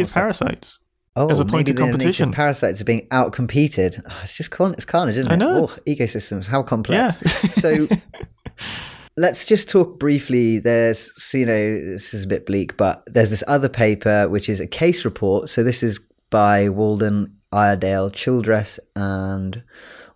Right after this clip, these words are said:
Speaker 1: Wellahan and Osiboff in twenty twenty. And this is case report, invasive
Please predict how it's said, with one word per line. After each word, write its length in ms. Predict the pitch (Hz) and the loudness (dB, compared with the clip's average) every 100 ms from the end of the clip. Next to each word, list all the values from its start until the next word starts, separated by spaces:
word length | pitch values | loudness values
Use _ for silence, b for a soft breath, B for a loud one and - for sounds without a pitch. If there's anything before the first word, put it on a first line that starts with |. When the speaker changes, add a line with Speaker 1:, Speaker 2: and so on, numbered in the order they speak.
| 127 | -2
Speaker 1:
Wellahan 720 | 135 160 147 147 143 143 143 | 2 2 4 4 4 2 -2
and 240 | 107 110 - | -2 -2 -2
Osiboff 520 | 135 - - 131 - - | -4 -2 0 0 -2 -8
in 200 | 123 113 | -2 -2
twenty 280 | 107 131 120 | 0 0 2
twenty. 340 | 117 165 175 165 B B B | 2 0 0 -2 B B B
And 180 | - 120 | 0 2
this 180 | 127 - | 2 2
is 240 | 117 113 | 4 4
case 280 | - 165 165 | 2 0 2
report, 320 | 117 104 98 | 0 2 2
invasive 720 | 113 135 180 170 165 151 135 | 2 2 2 2 2 2 2